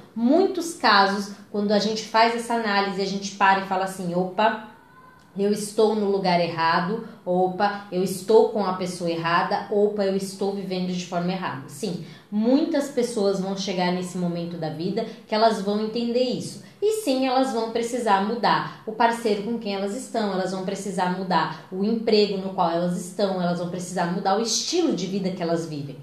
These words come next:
Sim, normal, vão precisar mudar a forma como elas pensam. Isso ok, é normal. Só que isso é uma revolução. Porém,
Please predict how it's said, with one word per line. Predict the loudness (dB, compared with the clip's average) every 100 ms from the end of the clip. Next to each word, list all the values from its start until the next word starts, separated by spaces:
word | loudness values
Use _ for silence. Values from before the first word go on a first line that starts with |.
| -20
Sim, | -8 -2 0 -2 -4
normal, | 0 2 2 -2 -4
vão | -6
precisar | -4 -6 -8 -12 -2 0 0
mudar | 0 -2
a | -2
forma | 2 2 2
como | -2 -4
elas | -2 -4
pensam. | -4 -4 -4 -10 -14 -16 -12
Isso | -2 0
ok, | 2 2 2 0
é |
normal. | -2 0 0 -2 -4 -10 -20 -20 -6
Só | 2 2
que | 4 2 0 -2 -14 -4
isso | 0 2 4
é | 4
uma | 4
revolução. | 2 2 2 0 0 2 2 0 -8 -16 -2
Porém, | 6 8 10 8 4 2 0